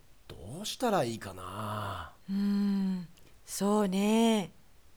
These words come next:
Speaker 2: 家庭教師と勉強してみるのはどう？
Speaker 1: うん。実は最近、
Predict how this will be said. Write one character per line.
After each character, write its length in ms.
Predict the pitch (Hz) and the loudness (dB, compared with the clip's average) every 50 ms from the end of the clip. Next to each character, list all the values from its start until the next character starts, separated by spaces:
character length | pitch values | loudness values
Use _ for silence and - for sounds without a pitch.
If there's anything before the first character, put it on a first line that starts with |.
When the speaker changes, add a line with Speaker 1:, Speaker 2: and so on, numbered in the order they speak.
| - - - - - | -20 -20 -20 -14 -6
Speaker 2:
家 200 | - 196 190 196 - | -2 0 0 2 2
庭 240 | - 320 339 349 359 | 4 6 6 6 6
教 280 | 359 - - 392 392 403 | 6 6 8 8 10 8
師 220 | 392 - - - | 8 6 4 4
と 480 | - 240 226 220 208 202 190 160 - - | 4 6 8 8 8 8 6 4 2 0
勉 220 | - 175 156 170 202 | -2 -2 -2 -2 -2
強 280 | - - 254 269 277 | 0 4 6 6 6
し 120 | 269 277 - | 6 4 2
て 160 | - 302 302 | 4 4 4
み 160 | 311 330 339 | 6 6 6
る 80 | 330 320 | 6 8
の 160 | 277 262 233 | 8 8 8
は 220 | 220 202 196 185 | 6 6 4 4
ど 640 | - 185 190 208 233 226 185 170 165 160 196 240 285 - - - - - - - - - - | 4 4 4 6 6 4 4 4 4 6 6 6 4 2 -2 -18 -20 -20 -20 -20 -16 -8 -2
う？ 40 | 135 | 0
Speaker 1:
う 40 | 156 | 2
ん。 500 | 160 160 156 143 127 113 104 92 78 69 - - - - - - - - - - - | 2 4 4 2 2 0 -2 -6 -8 -12 -16 -20 -20 -20 -20 -20 -20 -20 -20 -12 -8
実 400 | 139 127 143 143 143 - 233 233 | -4 -4 -4 -2 -2 -2 2 4
は 380 | 202 165 151 143 131 123 117 110 | 4 6 4 4 0 -2 -2 -2
最 480 | - - - - 139 165 208 214 214 | -2 0 0 2 4 4 4 4 2
近、 480 | 214 - 202 185 180 180 175 175 170 | 2 2 4 4 6 6 4 2 0